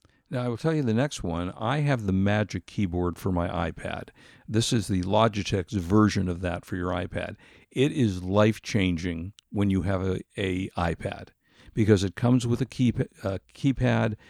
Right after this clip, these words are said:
as opposed to just having your, you know, your fingerprinted fingers all over your screen all the time.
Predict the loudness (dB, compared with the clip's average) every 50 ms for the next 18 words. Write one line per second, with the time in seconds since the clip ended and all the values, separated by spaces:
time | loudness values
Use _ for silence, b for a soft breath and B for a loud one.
0 | b b b 2 2 4 6 6 4 4 2 -2 -4 -4 -6 -4 -2 -2 -2 0
1 | 0 -2 -2 -2 -2 -4 -4 -6 -8 -10 -6 -4 -2 -2 -2 -2 -4 -6 -8 -4
2 | 0 2 2 2 2 0 0 0 0 0 0 -2 -4 -2 0 0 0 0 -2 -2
3 | -4 -2 0 0 2 2 0 0 -2 -4 -4 -4 -6 -6 -4 -4 -2 -2 -2 -2
4 | -2 -2 0 0 0 0 -4 -6 -4 -4 -4 -2 -4 -6 -8 -10